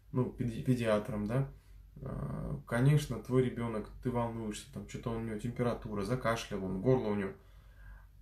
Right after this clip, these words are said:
А у меня полно, э, знакомых педиатров. Я думаю, ну, щас наберу, спрошу, а потом подумаю, «Господи,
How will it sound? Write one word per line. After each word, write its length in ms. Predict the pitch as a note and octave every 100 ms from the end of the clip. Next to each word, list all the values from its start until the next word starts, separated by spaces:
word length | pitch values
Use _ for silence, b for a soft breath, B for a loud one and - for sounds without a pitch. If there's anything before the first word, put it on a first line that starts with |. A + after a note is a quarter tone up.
| - -
А 140 | B2+ A#2
у 60 |
меня 120 | C#3
полно, 520 | C#3 D3 F#3 G3+ - -
э, 140 | -
знакомых 520 | G#2 C3 C#3 A#2 G#2 -
педиатров. 480 | - A2 A2+ - - - b b b
Я 140 | B2 C3+
думаю, 160 | B2+
ну, 60 | G3+
щас 220 | C#3+ -
наберу, 280 | B2+ C#3 D3+
спрошу, 320 | - G#2+ -
а 20 |
потом 160 | - C3+
подумаю, 220 | - G#2+
«Господи, 400 | C3+ - - -